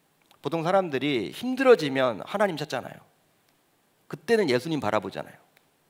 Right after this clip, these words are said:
평상시에는 새벽 예배 안 나왔던 분들도 어떤 자신에게 위기가 닥치면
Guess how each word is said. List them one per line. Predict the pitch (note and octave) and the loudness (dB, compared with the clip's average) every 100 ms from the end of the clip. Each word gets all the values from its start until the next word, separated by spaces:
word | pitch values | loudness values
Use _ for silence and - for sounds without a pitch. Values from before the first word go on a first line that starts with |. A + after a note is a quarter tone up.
| _ _ _ _ _ _ - | _ _ _ _ _ _ -6
평상시에는 | A3 A3+ A3+ F#3+ F3 E3+ D#3+ B2 D#2 - | -2 0 2 2 2 4 2 0 -6 -8
새벽 | G#3+ A3+ G3 | -2 0 2
예배 | E3 | 2
안 | A2+ C3 | 2 2
나왔던 | C#3 - A#2+ | 2 0 -4
분들도 | G#2 G2 G#2 G#2+ F2 - _ _ _ _ _ _ - | -6 -6 -4 -6 -8 -18 _ _ _ _ _ _ -10
어떤 | - E3+ | -2 0
자신에게 | B2+ B2 C3+ C3+ A#2+ - | 2 0 0 0 0 -2
위기가 | A2+ C#3 F3 | -12 -2 2
닥치면 | D3 G2+ - G#2 D#3 G#2+ D2+ | 2 0 -4 -4 -4 -4 -8